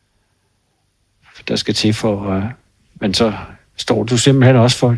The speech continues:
det hele, ikke? Altså, du står for design, for bygning, for s-, for,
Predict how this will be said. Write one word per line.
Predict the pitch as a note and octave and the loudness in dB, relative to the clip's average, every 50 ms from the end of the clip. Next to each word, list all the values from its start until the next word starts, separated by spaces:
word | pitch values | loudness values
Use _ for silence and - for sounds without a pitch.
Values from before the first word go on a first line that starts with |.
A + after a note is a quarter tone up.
| - | 0
det | - A#2 | 0 0
hele, | E2+ - E2 D#2+ F2+ G2 B2+ C#3 C#3+ | 2 2 0 0 0 0 2 2 2
ikke? | D#3 E3 - | 0 0 -2
Altså, | - A#2 - - | -6 -6 -4 -4
du | A2+ A2 - B2+ | -6 -6 -6 -6
står | - - A#2 | -4 -4 -4
for | A#2 - - | -4 -4 -8
design, | F#2 - G2 - - B2 C3+ D3 D3 | -8 -6 -4 -2 0 2 2 2 2
for | C3+ - G2 | 0 -2 -6
bygning, | F#2+ - - D3+ D3 - - - C#3+ C#3+ C3+ - | 0 4 4 4 4 2 0 0 2 2 0 -2
for | - | -4
s-, | - - - - - _ _ - | -8 -8 -8 -8 -12 _ _ -20
for, | - - - - G2+ - - | -16 -14 -12 -10 -10 -12 -12